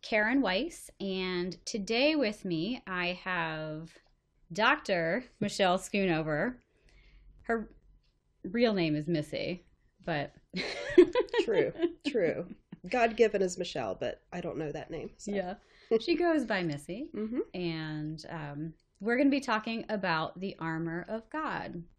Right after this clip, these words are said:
Speaker 1: So I hope you're ready to continue our season two on evil and theodicy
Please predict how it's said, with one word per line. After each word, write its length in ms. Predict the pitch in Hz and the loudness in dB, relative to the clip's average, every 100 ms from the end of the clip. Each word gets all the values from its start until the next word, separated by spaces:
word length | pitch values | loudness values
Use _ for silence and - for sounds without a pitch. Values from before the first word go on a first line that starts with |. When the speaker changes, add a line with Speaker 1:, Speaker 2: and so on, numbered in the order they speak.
| _ _ | _ _
Speaker 1:
So 540 | - 196 180 170 156 | -6 -4 -2 -2 -4
I 80 | 147 | -6
hope 240 | 175 202 202 | -6 -6 -2
you're 120 | 196 | 2
ready 400 | 202 254 381 392 _ _ _ - | 2 4 0 -4 _ _ _ -12
to 300 | - 214 190 | -4 -4 -4
continue 760 | - 196 196 214 214 220 233 247 | -4 -6 -4 -2 -2 -4 -4 -4
our 640 | 190 180 180 170 170 165 170 _ - - _ _ | -4 -2 -2 -4 -4 -6 -10 _ -20 -20 _ _
season 340 | - 277 240 240 | -2 0 2 0
two 380 | - 262 320 - | 2 2 2 0
on 500 | 190 180 175 165 170 - | -2 -2 -2 -2 -6 -4
evil 500 | 226 220 233 285 302 _ | -2 0 0 -2 -6 _
and 800 | 190 185 175 170 165 160 160 160 - - | -4 -2 0 0 -2 -2 -4 -6 -12 -10
theodicy 720 | - 214 208 214 - 233 240 | 0 2 2 0 -4 -4 -4